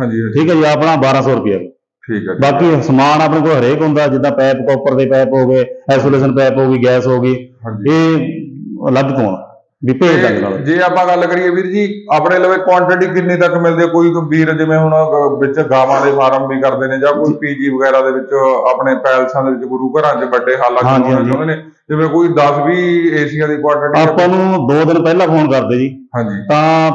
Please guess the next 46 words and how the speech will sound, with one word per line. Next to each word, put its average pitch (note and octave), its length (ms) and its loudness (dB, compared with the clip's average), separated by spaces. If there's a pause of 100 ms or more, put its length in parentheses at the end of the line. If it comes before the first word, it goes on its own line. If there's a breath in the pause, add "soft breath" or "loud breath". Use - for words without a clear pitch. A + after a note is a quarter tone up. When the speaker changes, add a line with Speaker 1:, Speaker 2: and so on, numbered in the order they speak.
(120)
Speaker 2:
ਪੈਂਤੀ, D#3+ 420 0
ਚਾਲੀ, D3+ 340 0
ਪੰਜਾਹ D3+ 360 0
ਪੀਸ D#3+ 160 0
ਤੱਕ C#3+ 220 0
ਆਪਾਂ C3+ 180 2
ਅਵੇਲੇਬਲ B2 360 0
ਕਰਾ A2+ 160 2
ਸਕਦੇ G2 280 -2
ਬੰਦੇ F#2 180 -10
ਨੂੰ। F#2 100 -20
Speaker 1:
ਦੋ C3+ 420 0
ਦਿਨ D3+ 160 0
ਪਹਿਲਾਂ D3 340 0
ਫੋਨ C#3+ 280 -2
ਕਰਕੇ C3 160 2
Speaker 2:
ਹਾਂਜੀ। A2 200 2
Speaker 1:
ਆਓ, C#3 280 0
ਚਾਲੀ C3 400 0
ਪੀਸ C3+ 180 -6
ਤੱਕ C#3+ 140 -6
ਅਵੇਲੇਬਲ C3 340 -2
Speaker 2:
ਬਾਕੀ C#3 240 2
Speaker 1:
ਕਰਾ F3 220 2
Speaker 2:
ਦਸ - 80 -2
ਪੰਦਰਾਂ E3+ 340 0
ਪੀਸ D#3+ 220 -2
ਤਾਂ E3 160 0
ਜਦੋਂ D3+ 300 0
ਵੀ D3+ 120 -2
ਵੀਹ E3 220 0
ਪੀਸ D#3 200 0
ਤਾਂ D3 260 0
ਅਵੇਲੇਬਲ C3+ 260 2
ਆਪਣੇ C3 180 0
ਕੋਲ B2+ 100 0
ਹੁੰਦੇ A2+ 260 -2
ਹੁੰਦੇ G#2+ 200 -2
ਨੇ। B2 60 -2
Speaker 1:
ਹਾਂਜੀ, A2+ 440 -8
ਹਾਂਜੀ। G#2 200 -2
Speaker 2:
ਠੀਕ E3 120 2
ਹੈ E3+ 60 4
ਜੀ, D#3+ 100 2
ਗਾਰੰਟੀ C3+ 500 0
ਆ, D3+ 160 2